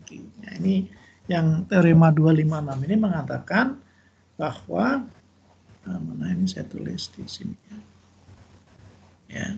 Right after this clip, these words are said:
N, aduh,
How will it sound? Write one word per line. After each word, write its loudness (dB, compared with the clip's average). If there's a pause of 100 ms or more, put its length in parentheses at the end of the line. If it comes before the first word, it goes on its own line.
(3250)
N, 4
aduh, -8